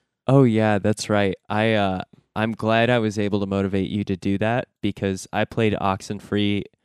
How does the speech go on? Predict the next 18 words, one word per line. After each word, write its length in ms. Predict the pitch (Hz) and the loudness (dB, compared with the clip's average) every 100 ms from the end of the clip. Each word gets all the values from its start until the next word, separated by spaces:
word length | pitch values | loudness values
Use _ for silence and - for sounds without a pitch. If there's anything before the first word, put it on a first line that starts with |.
| _ _ _ - | _ _ _ -2
while 260 | 110 101 | 2 2
I 120 | 101 101 | 2 0
was 180 | 98 | 0
downloading 560 | 92 95 95 95 95 92 | -2 -2 0 0 0 -2
Ni 120 | 92 | -4
no 160 | 92 90 | -4 -4
Kuni 340 | - 95 90 | -4 -4 -4
two, 420 | - 92 90 87 95 | -8 -4 -2 -4 -4
Revenant 420 | 95 87 90 - | -4 -4 -6 -10
Kingdom. 360 | - 92 87 | -10 -10 -10
So 180 | 92 110 | -4 0
for 140 | - 120 | 2 2
the 80 | |
twenty 280 | 113 131 147 | 2 2 2
minutes 280 | 131 117 113 | 2 0 2
I 80 | 110 | 0
played 220 | - 104 | 2 0
Oxenfree, 760 | 95 95 - 117 127 135 151 | 0 -2 -4 -4 0 2 0